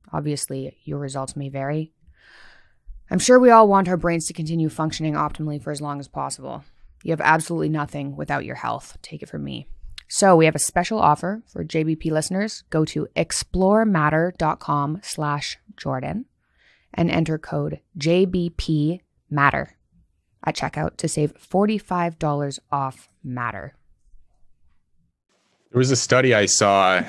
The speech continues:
Speaker 2: um, I think it was last year, on, on this very question of, of who uses dating apps and sort of their personality traits and so on. And they did indeed find, and these, these were just university students, which, you know,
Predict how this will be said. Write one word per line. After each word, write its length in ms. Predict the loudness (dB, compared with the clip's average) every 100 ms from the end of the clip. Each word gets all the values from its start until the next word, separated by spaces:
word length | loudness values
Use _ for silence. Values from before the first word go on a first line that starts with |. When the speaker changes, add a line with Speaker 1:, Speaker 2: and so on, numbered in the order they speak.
| -6 0
Speaker 2:
um, 760 | 4 4 4 2 -2 -4 -8
I 480 | _ _ _ _ -4
think 100 | 0
it 40 |
was 120 | 0
last 460 | 2 2 2 -2 0
year, 460 | 2 4 4 0 -2 -2
on, 160 | 0 2
on 140 | 4
this 140 | 2
very 180 | 4 2
question 460 | 4 0 2 0 2
of, 240 | 2 0
of 220 | -2 -2
who 120 | 0 2
uses 320 | 2 2 2
dating 280 | 2 4 2
apps 360 | 2 2 0
and 300 | 0 0 -2
sort 200 | -2 -2
of 100 | 0
their 140 | 0 0
personality 560 | -2 -2 0 2 0
traits 280 | -2 -2 -2
and 100 | -2
so 240 | 0 2 2
on. 220 | 2 0
And 160 | -2 0
they 140 | 0
did 160 | 2 2
indeed 260 | 2 0
find, 500 | 2 2 2 0 -4 -10 -16 -2
and 80 | 0
these, 140 | 2
these 180 | 2 2
were 80 | 2
just 240 | 2 2
university 420 | 2 2 0 -2
students, 380 | -2 -2 -2 -2
which, 260 | -4 -4 -6
you 100 | -2
know, 240 | 2 2